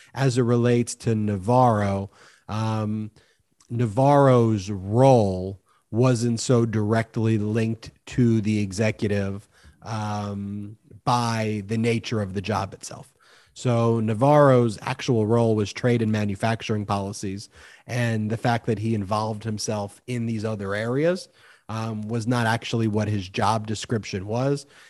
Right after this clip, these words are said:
and the ability to have an executive privilege claim, um, is a little bit more difficult for Navarro to establish. Also, as I talked about, Navarro, you know, completely waived it kind of over and over again.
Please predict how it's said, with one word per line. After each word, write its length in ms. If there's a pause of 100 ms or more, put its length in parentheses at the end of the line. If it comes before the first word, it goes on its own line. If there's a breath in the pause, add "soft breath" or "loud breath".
(120 soft breath)
and 180
the 220
ability 640
to 160
have 240
an 80
executive 560
privilege 640
claim, 640 (400 soft breath)
um, 800
is 460
a 100
little 160
bit 220
more 540 (240)
difficult 460
for 140
Navarro 380
to 100
establish. 420
Also, 240
as 140
I 80
talked 320
about, 200
Navarro, 520 (340 loud breath)
you 80
know, 160
completely 560
waived 460
it 220
kind 260
of 180
over 420 (300 soft breath)
and 200
over 680
again. 580